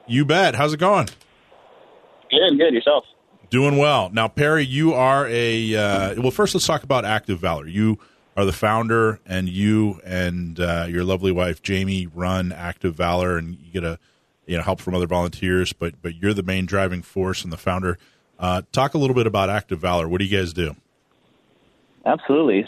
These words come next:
Speaker 2: So Active Valor, we are a five oh one C three nonprofit here in, uh,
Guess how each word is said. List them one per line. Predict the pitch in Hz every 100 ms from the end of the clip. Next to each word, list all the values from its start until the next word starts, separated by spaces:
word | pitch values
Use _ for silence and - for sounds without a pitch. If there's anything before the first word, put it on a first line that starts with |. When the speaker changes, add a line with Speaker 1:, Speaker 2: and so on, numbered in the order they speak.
| -
Speaker 2:
So | 131
Active | 127 151 - 165
Valor, | 143 135 139
we | 135 147
are | 160
a | 139 131 123 123
five | 127
oh | 127
one | 127 127
C | 135 123
three | 127 131
nonprofit | 143 151 104 101 127
here | 98 113 117
in, | - 110 120 120
uh, | 107